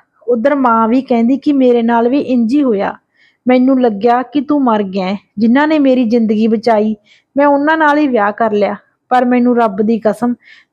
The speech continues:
ਮੈਨੂੰ ਨਹੀਂ ਪਤਾ ਸੀ ਕਿ ਤੂੰ ਜ਼ਿੰਦਾ ਹੈ। ਇਹ ਸਿਰਫ ਰੱਬ ਦੀ ਰਜ਼ਾ ਸੀ।" ਹੁਣ ਮੇਰੀਆਂ ਅੱਖਾਂ ਵਿੱਚ ਵੀ ਹੰਝੂ ਆ ਗਏ। ਮੈਂ ਉਹਨਾਂ ਨੂੰ ਆਪਣੇ ਸੀਨੇ ਨਾਲ ਲਾ ਲਿਆ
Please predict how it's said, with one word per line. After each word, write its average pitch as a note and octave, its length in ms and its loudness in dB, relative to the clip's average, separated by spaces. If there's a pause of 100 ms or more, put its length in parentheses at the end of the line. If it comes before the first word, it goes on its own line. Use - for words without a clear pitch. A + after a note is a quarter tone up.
ਮੈਨੂੰ C4 300 2
ਨਹੀਂ A3 100 0
ਪਤਾ G3+ 300 -2
ਸੀ A3 180 -6
ਕਿ C4 140 -4
ਤੂੰ A3+ 180 -2
ਜ਼ਿੰਦਾ G#3+ 300 0
ਹੈ। G3 140 -4 (580)
ਇਹ D#4+ 100 2
ਸਿਰਫ E4+ 320 -2
ਰੱਬ A#3+ 280 0
ਦੀ A#3 180 0
ਰਜ਼ਾ G#3+ 340 0
ਸੀ।" G3 260 -8 (400)
ਹੁਣ B3+ 100 2
ਮੇਰੀਆਂ A#3+ 360 2
ਅੱਖਾਂ A#3+ 280 -4
ਵਿੱਚ A#3 240 -4
ਵੀ B3+ 160 -2
ਹੰਝੂ A#3 380 0
ਆ F#3+ 120 0
ਗਏ। F#3+ 200 -6 (460)
ਮੈਂ C4+ 80 2
ਉਹਨਾਂ C4+ 320 0
ਨੂੰ D4 140 0
ਆਪਣੇ B3+ 280 -2
ਸੀਨੇ A#3+ 400 -2
ਨਾਲ A#3 240 0
ਲਾ F#3+ 180 -2
ਲਿਆ G3 200 -4